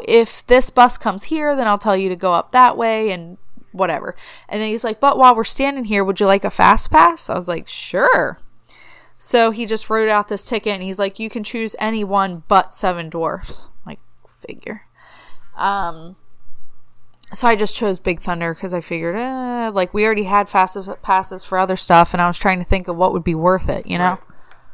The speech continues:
Speaker 1: So I just did that. Nathan ended up saying he wasn't getting on it, so him and Dad didn't do it, but the rest of us did.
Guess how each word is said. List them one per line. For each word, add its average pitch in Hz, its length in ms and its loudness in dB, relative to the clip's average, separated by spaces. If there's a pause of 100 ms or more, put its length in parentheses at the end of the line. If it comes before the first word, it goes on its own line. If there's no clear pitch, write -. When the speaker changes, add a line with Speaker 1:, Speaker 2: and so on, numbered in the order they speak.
(840)
Speaker 1:
So - 120 0
I 262 80 6
just 269 220 -2
did 254 160 2
that. 196 320 10
Nathan 202 340 6
ended 196 220 2
up 180 160 4
saying 180 240 0
he 180 100 -4
wasn't 180 300 0
getting 170 240 0
on 160 180 2
it, 160 160 -4
so 190 140 -4
him 185 180 -2
and 170 100 -4
Dad 160 200 2
didn't 160 280 -2
do 160 140 0
it, 156 200 2
but 180 120 0
the 170 100 -2
rest 165 260 -2
of 147 40 -6
us 156 140 -6
did. 165 280 -2